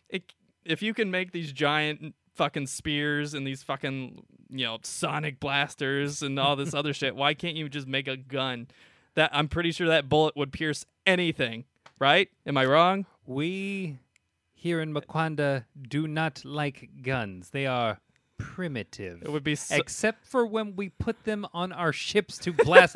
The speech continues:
Speaker 2: <laughs> other ships out of the fucking sky. Wait,
Speaker 1: Yeah.
Speaker 2: what?
Speaker 1: We'll, we'll blast
Speaker 2: Well, it
Speaker 1: people
Speaker 2: just
Speaker 1: out of the sky with fucking sonic lasers and kill people that way. We'll fucking stab people in the chest with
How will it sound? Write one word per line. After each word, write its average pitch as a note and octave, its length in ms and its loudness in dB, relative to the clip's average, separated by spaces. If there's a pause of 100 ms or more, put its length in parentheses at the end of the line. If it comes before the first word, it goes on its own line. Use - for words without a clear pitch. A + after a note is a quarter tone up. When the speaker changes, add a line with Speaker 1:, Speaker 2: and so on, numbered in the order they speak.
Speaker 2:
<laughs> - 80 -14
other E4 220 10
ships - 280 0
out D#3+ 140 6
of D3+ 60 2
the D#3+ 80 4
fucking C#3 420 -2
sky. F2 640 -4 (440)
Wait, G3 480 2
Speaker 1:
Yeah. C3+ 300 2
Speaker 2:
what? D4 640 4
Speaker 1:
We'll, F3 240 4
we'll E3+ 160 2
blast F#3 320 6
Speaker 2:
Well, B3 100 0
it C4 40 -2
Speaker 1:
people A3 180 4
Speaker 2:
just F#3+ 80 8
Speaker 1:
out F3+ 140 10
of F3+ 60 4
the D#3+ 100 0
sky E3+ 280 6
with D3 140 6
fucking D3+ 360 2
sonic D3 400 0
lasers C3 760 0 (340)
and C3 160 -6
kill C3+ 220 2
people C3 240 0
that C3+ 200 4
way. B2 260 2
We'll C3 320 0 (340)
fucking D3 400 -2
stab E3+ 480 0
people D3+ 340 0
in C#3+ 80 -2
the C3+ 80 -4
chest - 480 -2
with - 160 -6